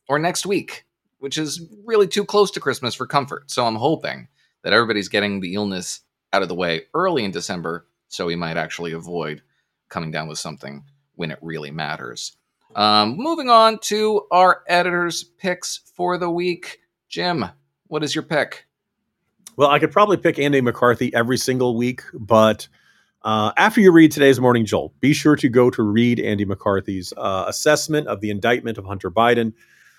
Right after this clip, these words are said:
Speaker 2: The point that just kinda jumps out off the page and just seems huge. I'm just gonna quote Andy directly here. Quote, "Just four months ago, the same David Weiss tried to bury the same tax case against the same Hunter Biden,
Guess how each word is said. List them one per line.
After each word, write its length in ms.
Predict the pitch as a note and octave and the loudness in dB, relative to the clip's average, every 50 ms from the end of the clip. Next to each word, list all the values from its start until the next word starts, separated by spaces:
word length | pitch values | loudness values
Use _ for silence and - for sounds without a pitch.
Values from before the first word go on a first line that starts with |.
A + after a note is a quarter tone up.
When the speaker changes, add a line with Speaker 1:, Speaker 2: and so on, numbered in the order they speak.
| _ _ - | _ _ -2
Speaker 2:
The 80 | D#3+ | -2
point 380 | D#3 - - - G3 C#4 E4 C#4 | -2 2 4 6 6 6 6 4
that 80 | C4+ | 2
just 180 | F3+ F#3+ F3+ - | 2 0 2 2
kinda 160 | E3+ D3+ C3+ | 2 2 2
jumps 480 | A#2 G#2 F#2+ G2+ C#3+ D3+ D#3 D3 D3 - - | 2 -2 0 4 4 4 4 2 0 -2 0
out 260 | F#2+ B2+ C3+ C#3 C#3 C3+ | 2 4 4 4 2 2
off 280 | G#2 A#2 B2+ - - | 2 2 0 0 -2
the 80 | - G2+ | -8 -14
page 500 | - _ - G#2+ G#2+ G#2+ G2+ F#2 F2 - | -14 _ -6 -2 -2 -2 -2 -2 -6 -10
and 80 | G#2+ | -12
just 160 | A2 - - - | -12 -10 -8 -6
seems 200 | - B2+ G#2+ - | -4 -4 -6 -6
huge. 480 | - - B2+ A#2 G#2 F2+ F2 E2+ - | -6 -4 -2 0 0 0 -4 -8 -12
I'm 480 | - _ _ _ _ _ _ _ _ _ | -18 _ _ _ _ _ _ _ _ _
just 60 | - | -6
gonna 120 | - D3+ | -4 -4
quote 260 | - - - E3 D3+ C#3 | 0 4 4 4 4 4
Andy 200 | C3 C3 B2 A#2 | 0 -4 -4 -2
directly 420 | G#2 A2 A2 A2 G#2 - G2+ F#2 | 0 0 0 0 -2 -4 -8 -10
here. 160 | E2+ F2 E2 | -8 -10 -10
Quote, 360 | - _ - C#3+ C#3+ C3+ C#3 - _ _ _ _ _ _ _ - | -12 _ 0 2 2 2 0 -6 _ _ _ _ _ _ _ -2
"Just 180 | E3 D#3+ - | -2 0 0
four 260 | - - - F#3+ A3 A3 | -2 4 6 6 8 8
months 280 | F#3+ F3+ F3 E3+ - | 6 4 2 2 0
ago, 280 | C#3 A#2 A2 F#2 D#2+ E2+ | -2 -2 -2 -2 -4 -4
the 140 | E2+ G#2 A2 | -6 -6 -6
same 380 | - - - D#3+ F3 G3 F#3+ | -2 2 2 2 2 2 2
David 320 | D#3+ F3 E3+ E3+ E3 D#3+ D3 | 4 4 4 4 4 0 0
Weiss 400 | A#2 A2+ A2+ A2+ A#2 A2+ - - | 2 2 2 2 0 -2 -6 -10
tried 400 | - - - B2+ C#3 D3+ D3 - | -6 -2 2 2 4 2 2 0
to 80 | D3 | -2
bury 520 | C3 A2 G2+ D#3 F3 A3+ A3 D#3 A2+ A2+ C3 | -2 2 4 6 6 8 6 6 2 0 -2
the 140 | A2+ A#2 | -4 -4
same 400 | A#2 - - D3 D3+ F3+ G#3+ A3 | -4 0 2 2 2 2 2 -2
tax 340 | - - E3+ E3 E3 - - | 0 0 0 0 0 -2 -6
case 320 | - - D#3 D3 D3 D3 - | -4 -2 0 0 0 -2 -4
against 380 | A2+ A#2 D#3 G3 G#3+ - - | 0 2 2 2 2 0 -6
the 60 | - | -10
same 260 | B2 - - D#3 F#3 E3+ | -8 -6 -4 -4 -2 -2
Hunter 300 | C3+ D#3+ D#3+ - C3+ A2+ | -4 -4 -4 -4 -4 -2
Biden, 420 | G#2 A2+ C#3 D3+ C#3 D#2 D#2 E2 | 0 0 2 0 0 -2 -6 -14